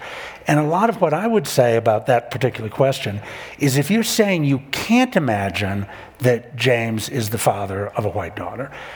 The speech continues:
you are saying that his race is so essential to who he is, is so permanently,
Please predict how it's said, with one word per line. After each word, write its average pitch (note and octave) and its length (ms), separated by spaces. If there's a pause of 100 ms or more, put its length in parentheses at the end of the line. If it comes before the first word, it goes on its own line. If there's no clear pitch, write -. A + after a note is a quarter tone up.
(200)
you D#3+ 260
are G3 60
saying D#3+ 380
that C#3+ 120
his B2 240
race C3+ 560
is B2+ 200
so A3+ 400
essential F3 600 (200)
to C3 100
who B2 140
he G#2+ 140
is, - 260 (240)
is A#2 240
so A3 680 (580)
permanently, G3 880